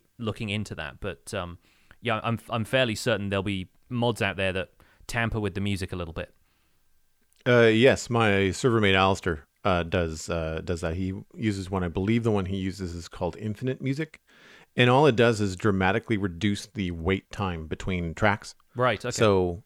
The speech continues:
Speaker 2: when Minecraft plays music, it'll play music and then there'll be silence for a while and it's on a timer.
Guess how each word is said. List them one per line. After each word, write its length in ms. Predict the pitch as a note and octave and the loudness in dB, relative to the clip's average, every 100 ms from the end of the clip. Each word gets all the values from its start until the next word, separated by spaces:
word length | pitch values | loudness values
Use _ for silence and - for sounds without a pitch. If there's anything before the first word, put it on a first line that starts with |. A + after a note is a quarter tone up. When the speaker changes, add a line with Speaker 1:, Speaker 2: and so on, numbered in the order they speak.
| _ | _
Speaker 2:
when 280 | E3 C#3 B2+ | 4 6 8
Minecraft 380 | C3 B2+ A2 | 6 6 2
plays 200 | - A2+ | 4 4
music, 260 | G#2 G#2+ G2 | 4 0 2
it'll 140 | G2 | 2
play 160 | F#2 A2 | 2 2
music 280 | G#2 G2 G2+ | 2 2 0
and 100 | G2 | 0
then 80 | G2 | 2
there'll 120 | F#2 | 0
be 120 | F2 | -2
silence 460 | - F#2 F2+ E2+ - | -2 0 0 -2 -4
for 120 | F2 | -6
a 80 | D#2+ | -4
while 260 | E2 D#2 | -4 -4
and 120 | E2+ | -4
it's 120 | F2 - | -4 -4
on 140 | E2+ | -4
a 60 | D2+ | -4
timer. 380 | G2+ E2+ D#2 | -6 -6 -10